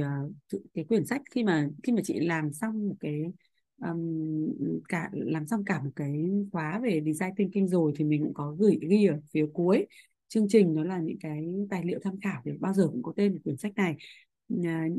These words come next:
chứ còn đến lúc mà trong quá trình mình làm thì bởi vì mình sẽ dùng cả nhiều ngôn ngữ khác nữa, thì mình sẽ có các cái, ờm, các cái quyển, à, các cái quyển sách khác nhau nữa. Nhưng mà cũng có lần mình làm chỉ riêng, ờ,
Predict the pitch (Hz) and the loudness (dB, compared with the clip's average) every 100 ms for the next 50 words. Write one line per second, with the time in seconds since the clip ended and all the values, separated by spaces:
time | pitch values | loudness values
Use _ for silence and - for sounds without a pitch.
0 | - - 208 226 170 175 320 196 196 214 | -2 -2 2 2 4 4 4 2 0 -2
1 | 185 170 208 165 165 160 147 156 143 147 | -2 2 2 4 0 0 -2 0 2 2
2 | 147 139 151 196 175 143 139 160 143 180 | 2 0 2 4 4 2 2 2 2 0
3 | 185 196 202 269 294 240 226 294 - - | 2 0 0 -2 0 0 0 -4 -10 -20
4 | _ _ 165 160 147 - - 151 147 160 | _ _ -2 0 0 -2 -4 -4 -4 -4
5 | 220 233 226 226 247 180 165 165 196 202 | -4 -4 -8 -10 -8 -4 -4 -2 -4 -6
6 | _ _ _ 170 165 160 160 156 156 156 | _ _ _ -4 -2 -2 -2 0 -2 -2
7 | 226 196 202 165 131 - 160 - 226 - | -4 -4 2 0 0 -6 -6 -6 -6 0
8 | 214 202 233 254 233 208 - 294 - _ | 0 0 -2 -2 2 4 4 0 -6 _
9 | - 247 208 196 - - 196 262 208 180 | 0 6 6 4 0 4 6 10 8 8
10 | 180 160 151 156 135 254 302 277 269 _ | 4 0 2 2 6 6 6 6 0 _
11 | _ _ _ 185 175 | _ _ _ -4 -2